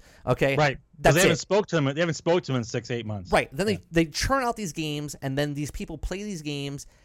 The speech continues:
Speaker 1: The mass market plays these games majority for, like, a month, two months, three months the top, the, the, the most, right? And then that game is dead. Then what happens with that game? It goes, it goes to the niche. The niche community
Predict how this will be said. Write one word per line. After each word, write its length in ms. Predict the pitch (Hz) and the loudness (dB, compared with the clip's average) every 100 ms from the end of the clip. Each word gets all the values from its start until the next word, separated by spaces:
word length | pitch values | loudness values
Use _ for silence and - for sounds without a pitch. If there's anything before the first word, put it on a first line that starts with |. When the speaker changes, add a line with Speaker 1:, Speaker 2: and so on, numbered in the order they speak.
| _ _ | _ _
Speaker 1:
The 120 | 131 147 | 0 2
mass 480 | 160 180 175 - | 2 4 2 2
market 500 | 143 147 156 - 73 - _ _ - | 0 2 2 -2 -10 -14 _ _ -6
plays 240 | 175 180 | -4 -2
these 160 | 170 135 | -4 -4
games 440 | 147 143 139 127 - _ _ _ _ _ _ | -4 -2 -6 -10 -16 _ _ _ _ _ _
majority 400 | 147 170 226 262 | -4 0 4 4
for, 120 | 208 170 | 4 2
like, 120 | 147 | 2
a 60 | 123 | 0
month, 340 | 90 85 - - _ - | -2 -6 -14 -20 _ -6
two 140 | 233 | -2
months, 380 | 190 175 - - - | 0 0 -2 -6 -4
three 120 | 175 | 0
months 200 | 165 151 | 2 0
the 60 | 127 | -2
top, 340 | 120 104 - | -2 -2 0
the, 220 | 123 113 123 | -2 -2 0
the, 140 | 120 | 0
the 180 | - 117 | 0 -2
most, 400 | 123 107 87 - | -2 -2 -2 -4
right? 240 | 110 131 - | -2 -2 -2
And 200 | 139 143 | -2 0
then 160 | 175 | 0
that 200 | 180 147 | 2 0
game 240 | 135 139 147 | -2 -4 -4
is 140 | 110 | -6
dead. 440 | 95 98 107 82 - - - - | -8 -2 -2 -2 -10 -18 -18 -2
Then 220 | 165 240 | 2 4
what 120 | 220 | 4
happens 320 | 147 151 143 | 4 2 0
with 100 | 135 | -2
that 180 | 131 123 | -2 -2
game? 260 | 131 143 170 - - | -4 -6 -8 -14 -4
It 120 | 143 | -2
goes, 240 | 151 160 - | 4 2 2
it 80 | 135 | 2
goes 260 | 143 139 | 2 2
to 60 | 131 | -2
the 80 | 123 | -6
niche. 440 | 98 92 - - - - | -6 -8 -10 -16 -18 -6
The 80 | 117 | 0
niche 280 | 135 180 - | 0 0 -2
community 480 | 185 165 160 160 | -4 -2 -2 -4